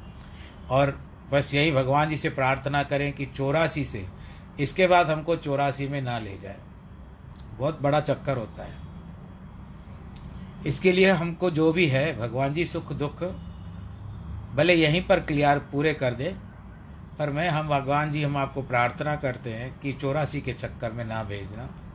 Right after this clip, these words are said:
बस यहाँ से लेके चले तो बस आप ही आ जाओ या अपने पार्षदों को भी भेज सकते हो।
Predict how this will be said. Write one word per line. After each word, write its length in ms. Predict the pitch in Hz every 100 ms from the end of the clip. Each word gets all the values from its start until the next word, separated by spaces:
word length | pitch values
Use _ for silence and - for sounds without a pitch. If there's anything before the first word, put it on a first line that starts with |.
| - - - - -
बस 180 | 135 127
यहाँ 240 | 131 147
से 100 | 143
लेके 300 | 143 131 135
चले 240 | 127 123 127
तो 120 | 143
बस 240 | 135 - -
आप 260 | 120 123 143
ही 80 | 123
आ 120 | 107
जाओ 260 | 110 117 - - - - - - - 135
या 100 | 160
अपने 220 | 156 165
पार्षदों 560 | 160 143 139 151 151 143
को 140 | 135
भी 200 | 120 117 113 - - - 104
भेज 180 | 120 123
सकते 360 | 117 - -
हो। 200 | 120 160